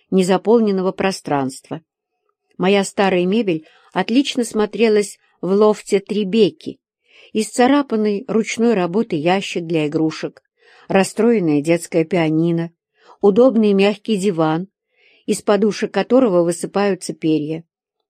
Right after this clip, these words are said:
Я жалела эти вещи так же, как жалела бы неотесанных,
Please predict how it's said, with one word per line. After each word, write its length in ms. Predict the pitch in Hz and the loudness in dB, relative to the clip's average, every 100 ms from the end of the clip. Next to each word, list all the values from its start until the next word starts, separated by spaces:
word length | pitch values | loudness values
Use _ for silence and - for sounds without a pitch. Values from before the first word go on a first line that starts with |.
| _ - | _ -2
Я 260 | 226 240 | 2 2
жалела 560 | 220 247 240 302 190 135 - | 2 2 4 2 0 -4 -8
эти 220 | 165 175 | -8 -2
вещи 340 | 175 170 160 | 0 0 -6
так 320 | 160 233 226 | -2 -2 -2
же, 220 | 156 131 - _ _ _ | -4 -10 -12 _ _ _
как 200 | 214 190 | -2 0
жалела 420 | 170 202 247 226 | 2 4 4 4
бы 120 | 202 | 2
неотесанных, 920 | 208 208 196 196 269 262 - 139 139 | 2 2 0 0 0 0 -2 -6 -6